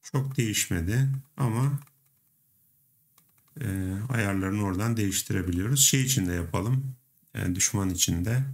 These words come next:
Düşman için de animation montaj, pardon, R M diyoruz. Çünkü sonradan,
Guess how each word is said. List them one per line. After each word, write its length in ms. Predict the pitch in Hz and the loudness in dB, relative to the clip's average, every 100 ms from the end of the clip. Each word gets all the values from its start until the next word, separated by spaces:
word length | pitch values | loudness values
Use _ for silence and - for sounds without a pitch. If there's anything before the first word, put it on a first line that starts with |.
| - - | -6 -4
Düşman 320 | 131 - 110 | -2 0 0
için 320 | 101 - 95 | 0 2 2
de 320 | 110 120 123 135 - | 2 0 -2 -4 -4
animation 560 | 107 104 107 107 - 95 | 0 2 2 2 2 0
montaj, 680 | 92 90 87 110 131 135 - - - _ | 0 -2 0 0 2 0 -2 -8 -12 _
pardon, 380 | 104 95 92 85 82 _ _ - - _ _ - | -2 0 -2 -4 -8 _ _ -20 -20 _ _ -2
R 180 | 110 113 | 0 2
M 300 | 110 101 90 | 2 2 2
diyoruz. 360 | 92 104 135 131 | 0 2 2 2
Çünkü 240 | 104 - | 2 0
sonradan, 840 | 107 - 104 101 104 104 131 135 - | 0 2 2 0 0 0 -2 -6 -10